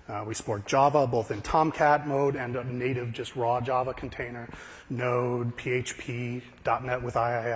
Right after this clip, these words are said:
S, Python, Ruby, and Go. And you'll notice Docker nested in the middle there. If you want some kind of control beyond any of our,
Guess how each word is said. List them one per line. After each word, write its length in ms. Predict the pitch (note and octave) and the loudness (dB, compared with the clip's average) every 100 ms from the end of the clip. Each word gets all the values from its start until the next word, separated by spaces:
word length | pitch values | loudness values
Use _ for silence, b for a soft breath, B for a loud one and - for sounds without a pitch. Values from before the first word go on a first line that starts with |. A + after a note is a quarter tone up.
| A#2 | -4
S, 300 | A#2 - - B B B | -6 -12 -16 B B B
Python, 640 | B2+ A#2+ B2 A#2 A#2+ A#2+ A#2+ | -2 -2 -2 -8 -8 -12 -8
Ruby, 420 | B2 A2+ A#2+ A#2 - - | -6 -4 -6 -8 -12 -12
and 240 | A2+ G#2+ G2 - | -10 -10 -12 -12
Go. 260 | - A2+ C#3 - - - B B B | -6 -4 -6 -10 -20 -20 B B B
And 120 | B2+ | -2
you'll 100 | C3+ | 2
notice 300 | D#3+ E3 D#3 | 4 4 2
Docker 440 | C3 C#3+ D3 F3 | 4 6 6 4
nested 360 | E3 D#3+ - E3+ | 6 4 2 0
in 120 | E3 | 2
the 60 | E3 | 2
middle 260 | E3 E3+ F3 | 4 4 4
there. 200 | F3+ F3+ | 4 4
If 140 | - | 2
you 80 | C#3+ | 0
want 500 | C3+ D#3 F#3 - - - B B B B | 4 6 4 0 -12 -16 B B B B
some 340 | - - E3+ F3+ | -4 2 2 2
kind 240 | G3 F#3 | 2 2
of 80 | E3 | 2
control 400 | F3+ D#3 F#3+ E3 | -2 0 4 4
beyond 560 | B2+ C3 C3+ D3 E3 | 2 -2 0 0 0
any 200 | E3 E3+ | -2 0
of 120 | E3+ E3 | 2 4
our, 340 | D#3+ D#3+ D#3 | 6 4 0